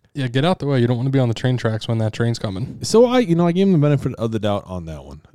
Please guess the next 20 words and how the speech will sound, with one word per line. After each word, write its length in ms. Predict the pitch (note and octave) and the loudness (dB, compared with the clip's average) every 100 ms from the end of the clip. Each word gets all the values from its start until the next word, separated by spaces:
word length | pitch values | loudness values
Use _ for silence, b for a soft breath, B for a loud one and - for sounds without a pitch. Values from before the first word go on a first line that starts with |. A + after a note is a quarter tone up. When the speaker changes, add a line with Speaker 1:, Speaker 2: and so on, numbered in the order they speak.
| - | -20
Speaker 2:
Uh, 220 | - G2+ F2+ | -8 -6 -2
pick 220 | D3+ - | -2 -2
number 200 | E3 D#3 | -2 -2
two 520 | - B2+ B2 A#2+ G#2+ - _ _ | 2 4 6 4 2 -6 _ _
was 140 | A2 A2 | -2 0
another 460 | D3+ E3+ E3 C#3+ | 2 2 4 2
kind 260 | F#2 - C3 | -2 -4 -4
of 80 | A#2 | -2
same 180 | B2 A#2+ | -2 -4
situation, 520 | A#2 - D3 C3+ F2 | -4 0 2 0 -4
just 240 | F2 - | -8 -10
stupid 360 | - A#2 B2 B2 | 0 2 2 0
throw. 460 | A2+ A2 G#2+ G#2+ G2+ _ _ _ _ _ _ - | 2 4 4 4 0 _ _ _ _ _ _ -8
Um, 380 | A#2 G#2+ F#2+ D#2+ | -4 -2 -4 -8
again, 360 | A2 G#2+ A#2+ | -4 -2 0
it 60 | A2+ | 0
was 100 | G2 | 0
a 80 | F2+ | -2
third 280 | - G#2 G2 | 0 0 2
down, 440 | G2 G2 G2 F#2+ | 2 2 0 -2